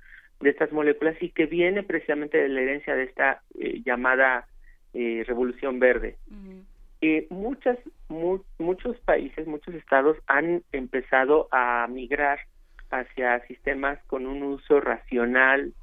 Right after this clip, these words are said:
Speaker 1: adecuado, un uso inteligente de estas moléculas, precisamente para reducir los problemas, eh, en sus, en sus países. Pero también, eh,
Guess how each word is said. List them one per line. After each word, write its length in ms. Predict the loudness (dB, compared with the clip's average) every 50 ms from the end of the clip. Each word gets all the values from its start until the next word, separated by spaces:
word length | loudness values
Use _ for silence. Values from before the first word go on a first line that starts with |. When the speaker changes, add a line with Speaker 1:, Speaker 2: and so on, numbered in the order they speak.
| -20 -20 -20 -20 -12 -8
Speaker 1:
adecuado, 760 | -6 -4 -4 -4 -4 -2 0 2 2 2 0 -2 -2 -4 -4
un 220 | -6 -6 -6 -6
uso 180 | -6 -6 -6 -8
inteligente 760 | -6 -4 -4 -2 -2 -4 -4 -2 -2 -2 -2 -2 -4 -6
de 80 | -6 -6
estas 260 | -6 -8 -10 -12 -10 -8
moléculas, 540 | -6 -4 -4 -4 -4 -2 -2 -2 -2 -2 -6 -10 -20 -20 -20 -20 -6 -2
precisamente 640 | -2 0 0 -2 -4 -6 -4 -2 -2 -2 -2 -2
para 260 | 0 2 2 2 4 4
reducir 560 | 2 0 -2 -4 -8 -4 -2 -2 -2 -2 -4 -6
los 160 | -6 -6 -6 -6 -4
problemas, 560 | -2 -2 0 2 2 2 2 2 -2 -4 -6 -8 -18 -20 -20 -20 -20 -20 -20 -20 -14 -8
eh, 580 | -4 -2 0 0 0 0 -2 -2 -4 -4 -8 -10 -16 -14 -8
en 400 | -4 -2 -2 -2 -2 -4 -6 -8 -6 -4
sus, 180 | -4 -4 -4 -4 _ _ _ _ _ -6
en 160 | -6 -6 -4
sus 140 | -6 2 4
países. 380 | 4 4 6 4 0 -2 -2 0
Pero 260 | 2 2 2 2 2
también, 640 | 2 0 0 0 0 -4 -4 -2 -2 -2 -2 -4 -8 -8
eh, 460 | -6 -4 -4 -2 -4 -4 -6 -8 -10